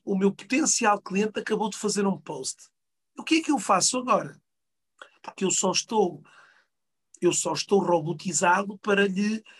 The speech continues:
enviar uma mensagem para lhe fazer uma venda ou para lhe marcar uma reunião.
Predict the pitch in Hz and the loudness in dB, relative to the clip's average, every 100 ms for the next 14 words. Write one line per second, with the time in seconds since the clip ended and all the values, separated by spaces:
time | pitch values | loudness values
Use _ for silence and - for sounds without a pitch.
0 | _ 185 170 196 190 170 165 170 185 - | _ -2 -2 2 0 0 -2 0 0 2
1 | 196 202 214 196 220 - 208 214 220 202 | 0 0 -4 -6 -8 -6 -4 -2 -2 -2
2 | 226 202 190 190 _ _ _ _ _ _ | -2 -2 -4 -10 _ _ _ _ _ _
3 | - 151 151 151 151 160 156 175 175 214 | -10 -6 -4 -2 -2 0 0 -2 -4 -2
4 | 220 196 196 | 0 0 0